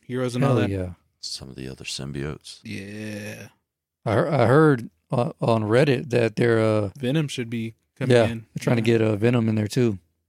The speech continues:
Speaker 2: A real Venom.
Speaker 1: And then
Speaker 2: Oh.
Speaker 1: I'm excited for, uh,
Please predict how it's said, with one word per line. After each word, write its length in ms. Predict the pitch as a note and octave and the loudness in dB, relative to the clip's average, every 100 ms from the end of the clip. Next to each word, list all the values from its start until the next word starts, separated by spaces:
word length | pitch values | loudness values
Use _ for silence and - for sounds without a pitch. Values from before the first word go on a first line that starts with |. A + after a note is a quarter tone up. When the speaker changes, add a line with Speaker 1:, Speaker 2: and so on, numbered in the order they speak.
| _ _ _ _ _ _ _ _ _ _ _ - | _ _ _ _ _ _ _ _ _ _ _ -10
Speaker 2:
A 100 | A#2 | -6
real 280 | G2 A2+ A2+ | 0 2 4
Venom. 340 | A2 A#2+ A#2+ A2 _ _ _ _ _ _ _ | 2 0 0 -6 _ _ _ _ _ _ _
Speaker 1:
And 100 | B2+ | -4
then 120 | C3 C3 | -2 0
Speaker 2:
Oh. 40 | |
Speaker 1:
I'm 60 | C3+ | 0
excited 420 | D#3+ D3+ C3+ C3 | 0 0 0 -2
for, 300 | - B2+ A#2+ | -4 -2 -2
uh, 340 | A#2+ A2+ G#2+ | -2 -6 -8